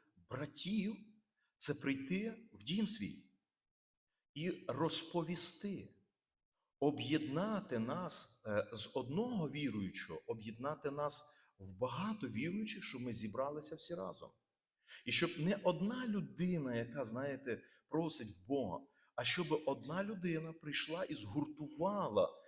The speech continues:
навколо справи, яка має життя і смерть, згуртувала більшість. І він каже, щоб ми разом просилися про Божу ласку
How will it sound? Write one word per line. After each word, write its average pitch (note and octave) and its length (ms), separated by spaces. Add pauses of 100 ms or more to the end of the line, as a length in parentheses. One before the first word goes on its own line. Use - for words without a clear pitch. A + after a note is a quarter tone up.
(160)
навколо G3 680
справи, D#3 800
яка B2 280
має D3+ 360
життя F3 420
і F#3+ 140
смерть, D#3 500 (560)
згуртувала F3 680
більшість. D3+ 1120 (560)
І A#2 80
він G#3+ 200
каже, A3 600 (280)
щоб - 320 (140)
ми D#3 360
разом D3 580
просилися - 880 (400)
про C3+ 180
Божу B2 380
ласку A#2+ 600